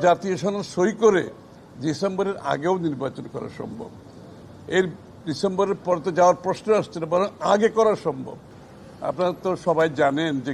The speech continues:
কি বিগত আন্দোলনে আমাদের একত্রিশ দফা সংস্কারের বিষয়টা আন্দোলনের অংশ হিসেবে ছিল কিন্তু, এবং আমরা সকলে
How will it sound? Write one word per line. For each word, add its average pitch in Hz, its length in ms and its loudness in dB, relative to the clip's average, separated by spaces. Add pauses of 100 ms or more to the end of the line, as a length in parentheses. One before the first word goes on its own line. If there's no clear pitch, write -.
কি 143 120 -4 (1200)
বিগত 170 360 0
আন্দোলনে 156 680 2 (1400)
আমাদের 156 440 -2 (220)
একত্রিশ 160 400 -10
দফা 175 240 -2 (160)
সংস্কারের 151 500 -6
বিষয়টা 160 460 -4 (100)
আন্দোলনের 139 440 -4
অংশ 135 260 -6
হিসেবে 135 320 -2 (100)
ছিল 117 120 -8 (140)
কিন্তু, - 300 -14 (1160)
এবং 151 120 2 (120)
আমরা 170 200 -2
সকলে 185 520 -2